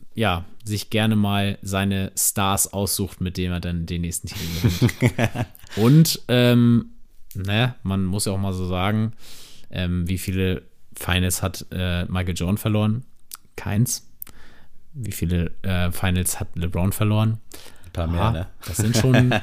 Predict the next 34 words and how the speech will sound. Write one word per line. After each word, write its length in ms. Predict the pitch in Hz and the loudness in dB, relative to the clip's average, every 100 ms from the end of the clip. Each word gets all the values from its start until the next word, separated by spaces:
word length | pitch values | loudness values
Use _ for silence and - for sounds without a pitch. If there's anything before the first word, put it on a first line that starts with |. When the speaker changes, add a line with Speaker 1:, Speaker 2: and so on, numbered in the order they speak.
| 113 | -2
Speaker 2:
<laughs> 200 | - - | -4 -8
Speaker 1:
sind 240 | - 139 160 | 4 6 8
schon 160 | 156 | 8
ein 40 | 147 | 6
paar 220 | - 135 | 6 4
Finalserien, 680 | - 127 120 117 123 107 120 | 6 4 6 8 8 8 8
die 60 | |
er 100 | 104 | 8
verloren, 380 | 113 98 95 95 | 6 4 2 0
verloren 360 | - 98 87 85 | 0 0 0 0
hat, 120 | 80 | 0
sagen 160 | 101 107 | 2 2
wir's 120 | 87 | 2
mal 100 | 90 | 0
so. 200 | 82 82 - - - 107 | -2 -4 -8 -16 -2 6
Speaker 2:
Neben 280 | 120 160 | 8 10
LeBron 320 | 135 117 117 113 | 10 10 10 10
James, 500 | 110 123 139 - - | 10 10 6 2 -2
ohne 260 | 113 123 120 | 4 6 8
lebenslangen 640 | 104 107 143 110 98 95 | 8 8 8 6 4 4
Werbedeal, 380 | 95 90 92 101 | 4 4 4 4
soweit 260 | 95 92 92 | 4 2 2
ich 100 | 87 | 2
weiß, 260 | 92 98 | 2 4
haben 120 | 101 101 | 4 6
wir 60 | |
noch 160 | 98 - | 4 2
Cristiano 400 | - 87 95 95 | -4 2 2 4
Ronaldo, 640 | 95 92 101 110 117 123 - | 4 4 6 6 6 4 -6
das 300 | - 90 87 | -6 -4 -2
Aushängeschild 800 | - 92 98 95 90 92 95 110 | -2 -2 0 0 2 4 4 4
Speaker 1:
Mhm. 60 | 95 | 0
Speaker 2:
im 120 | 92 | -4
Fußball, 520 | - 98 - 101 101 | -4 -6 -2 2 2